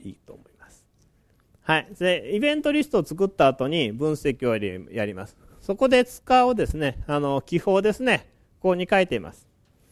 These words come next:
えーと、丸いのを、えー、ここではプロセスと呼びます。本によってバブルという、よ-、あの、呼び方もあります。で、データフローっていうのは、あの、矢印ですね。まあ、あとストア、ターミネーターっていうのが出てきますが、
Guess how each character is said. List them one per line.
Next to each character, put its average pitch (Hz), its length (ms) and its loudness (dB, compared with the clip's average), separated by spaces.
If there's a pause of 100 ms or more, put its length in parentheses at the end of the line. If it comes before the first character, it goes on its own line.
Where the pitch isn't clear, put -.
(420)
え 180 260 6
ー - 20 4
と、 170 160 2
丸 240 260 8
い 196 80 6
の 139 140 4
を、 147 400 6
え 139 320 6
ー、 123 40 2
こ 165 120 4
こ 226 80 6
で - 80 6
は - 80 6
プ - 100 -2
ロ 262 100 6
セ 240 140 2
ス - 100 -8
と 107 100 0
呼 95 80 0
び 90 80 -6
ま - 180 -16
す。 - 180 -20
本 330 220 -2
に 247 60 2
よ 214 60 4
っ - 40 -2
て 143 80 2
バ 180 180 6
ブ 202 140 2
ル 190 80 -2
と 104 260 0
い 117 460 -2
う、 139 40 -8 (260)
よ-、 147 120 -6
あ - 20 -2
の、 117 120 -4
呼 120 100 -2
び 120 100 -2
方 139 300 -2
も 156 160 -4
あ 90 80 -8
り 87 60 -14
ま 80 100 -20
す。 - 160 -20 (500)
で、 220 300 6
デ 240 160 10
ー 240 40 4
タ 240 120 8
フ 233 140 -2
ロ 147 180 6
ー - 460 -10
っ - 20 -20
て - 80 -4
い 147 40 0
う 156 40 0
の 214 100 0
は、 123 220 4
あ 113 40 -8
の、 117 100 -4
矢 117 160 2
印 135 320 -4
で - 80 -18
す - 100 -20
ね。 165 240 -4 (240)
ま 165 200 -2
あ、 - 20 0
あ 165 80 -2
と 180 80 -4
ス - 100 -10
ト 254 160 6
ア、 156 60 8
タ 185 160 2
ー - 20 -2
ミ 185 100 -2
ネ 180 120 2
ー 143 40 2
タ 117 120 2
ー 101 40 2
っ - 40 -16
て - 80 -8
い - 20 -4
う - 20 -6
の 101 120 -6
が - 0 -
出 120 160 -6
て 131 200 0 (120)
き - 100 -12
ま 127 140 -4
す 127 100 -6
が、 104 220 -2